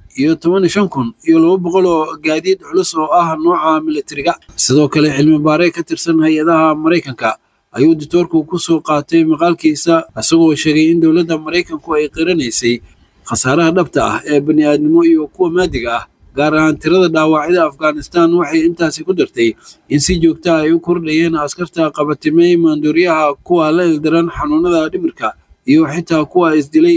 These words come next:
Sidaa daraaddeed, markaas ayuu madaxweynihii hore ee Maraykanka Barack Obama uu bilaabay inuu ka hadlo ka suurtagalnimada ka bixitaanka Afghanistan,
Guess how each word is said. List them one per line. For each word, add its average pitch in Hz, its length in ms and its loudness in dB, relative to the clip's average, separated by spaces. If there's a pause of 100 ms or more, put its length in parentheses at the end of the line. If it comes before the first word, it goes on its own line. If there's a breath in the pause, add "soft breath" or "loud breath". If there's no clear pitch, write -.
(160)
Sidaa 160 340 -4
daraaddeed, 165 460 -2 (100)
markaas 165 480 0
ayuu 165 320 2
madaxweynihii 165 640 -2
hore 156 220 -4
ee 151 200 -4
Maraykanka 156 600 -4
Barack 175 320 0
Obama 160 400 0
uu 123 160 2
bilaabay 120 480 -4
inuu 170 240 2
ka 185 140 0
hadlo 156 300 0
ka 170 120 -16 (640 loud breath)
suurtagalnimada 156 920 2
ka 156 100 -6
bixitaanka 156 520 -2
Afghanistan, 151 600 -4